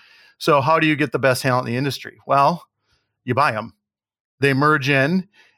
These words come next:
and then you're at, you know, this additive of, of having this talent, this scale in the market is unbelievable. And most of these people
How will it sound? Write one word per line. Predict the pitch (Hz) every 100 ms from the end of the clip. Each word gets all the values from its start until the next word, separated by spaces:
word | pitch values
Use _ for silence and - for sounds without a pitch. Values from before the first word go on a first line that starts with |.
| _
and | 135 135
then | 147 160
you're | 143 127
at, | 156 165 175
you | 131
know, | 127
this | 120 -
additive | 156 147 143 - 135 123
of, | 117 113 110
of | - 117 104
having | 123 143 143 139
this | 117 -
talent, | - 131 123 120 117
this | 113
scale | - - 135 127 117 113 -
in | 123
the | 113
market | 131 180 135 120 - _ _ _ _
is | 135
unbelievable. | 135 127 123 120 117
And | 147
most | 214 226
of |
these | 254 196
people | 208 185 151 147